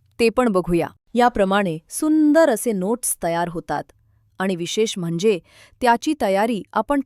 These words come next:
तीन वेळा केलेली असते आणि या सवयीमुळे तुम्हाला परीक्षेच्या आधी काही दिवस भली मोठी जाडजूड पुस्तक वाचायची आवश्यकता राहणार नाही.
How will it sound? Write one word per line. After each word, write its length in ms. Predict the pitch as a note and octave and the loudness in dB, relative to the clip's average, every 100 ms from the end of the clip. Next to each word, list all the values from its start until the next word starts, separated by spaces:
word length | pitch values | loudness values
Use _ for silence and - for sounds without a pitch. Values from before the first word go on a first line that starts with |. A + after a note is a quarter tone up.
| - | -4
तीन 260 | D4 E4+ | 0 2
वेळा 240 | D#4 D4+ D4 | 4 4 2
केलेली 380 | C4+ A3 G#3 G#3 | 0 0 0 2
असते 320 | F3+ - F3+ - _ _ _ _ - | -2 -2 -10 -12 _ _ _ _ -4
आणि 220 | A#3+ C#4+ G#3+ | 0 2 2
या 180 | G3+ D4 | 0 0
सवयीमुळे 720 | - G#3+ A3 A#3+ G3+ A#3 E3+ - _ _ - | -2 0 0 0 4 4 4 -2 _ _ -4
तुम्हाला 340 | A#3+ B3+ D#4+ | 0 2 0
परीक्षेच्या 680 | - G3+ A#3+ - C4 - C4 - | 0 -4 -4 -4 -6 -2 -6 -2
आधी 360 | F#3 F3 B3 F3 _ _ - | -4 0 -2 -2 _ _ 0
काही 300 | A3+ G#3 D4 | 0 2 0
दिवस 380 | B3+ B3 C4 C#4 | 0 2 2 0
भली 280 | F3 F3+ D#4 | -4 0 0
मोठी 580 | B3+ G#3 A3 - - E4 G3+ | 2 0 -2 -4 -2 -2 0
जाडजूड 480 | F#3 F3+ F3 D4 E4+ | 0 0 0 -2 0
पुस्तक 420 | A3+ - A#3 A3+ | -6 -6 -6 -2
वाचायची 480 | F#3 E3+ G3 G#3 B3 | -2 -2 -4 -4 -2
आवश्यकता 600 | F#3+ E3 F#3 G3 - G#3+ | -2 -2 -4 -6 -4 -2
राहणार 340 | G3+ F3 F#3 G#3+ | -2 -2 -2 -2
नाही. 360 | F3 D#3+ G3+ | -4 -4 -4